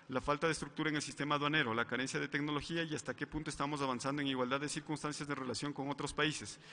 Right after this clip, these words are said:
y enfatizó la necesidad de actualización del campo legal. Para concluir, el asambleísta René Yandún solicitó que un periodo de tres meses se convoque a una reunión a fin de evaluar los progresos en este tema.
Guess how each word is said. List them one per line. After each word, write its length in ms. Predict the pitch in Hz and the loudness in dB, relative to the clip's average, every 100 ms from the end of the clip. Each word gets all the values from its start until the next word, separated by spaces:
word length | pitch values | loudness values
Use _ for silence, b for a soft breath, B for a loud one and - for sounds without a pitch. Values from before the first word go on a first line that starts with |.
| B B B | B B B
y 120 | 147 | 0
enfatizó 420 | 151 165 160 156 | 2 2 0 0
la 100 | 160 | 2
necesidad 540 | 156 147 127 131 143 151 - - - - - - - - - - - - B B B B - | 2 0 -2 0 0 0 -4 -20 -20 -20 -20 -20 -20 -20 -20 -20 -20 -20 B B B B 0
de 80 | 135 | 4
actualización 580 | 139 170 160 147 151 151 | 6 4 2 0 0 0
del 80 | 143 | 0
campo 240 | 120 123 | 0 2
legal. 260 | 131 147 101 - | 6 6 4 0
Para 140 | 123 | 0
concluir, 340 | 139 127 139 151 | 0 2 4 4
el 80 | |
asambleísta 440 | 147 143 127 127 151 | 4 2 0 0 0
René 280 | 139 131 143 | 2 2 4
Yandún 240 | 139 147 | 2 2
solicitó 420 | 165 147 - 151 | -2 -2 -2 -4
que 80 | 156 | -2
un 80 | 151 | -2
periodo 320 | 143 139 143 | 2 4 4
de 140 | 135 | 4
tres 240 | - 139 135 | 2 0 2
meses 260 | 139 147 | 0 -2
se 100 | 147 | -4
convoque 360 | 139 123 131 139 | -2 0 0 0
a 20 | |
una 160 | 135 143 | 0 2
reunión 340 | 143 139 147 | 2 2 2
a 40 | 139 | 0
fin 180 | 139 | 0
de 60 | 139 | 0
evaluar 260 | 131 123 131 | 2 2 2
los 160 | 131 | 0
progresos 420 | 135 131 131 139 127 | -2 -2 0 -2 -2
en 60 | |
este 160 | 120 - | -4 -4
tema. 220 | 117 104 | -6 -6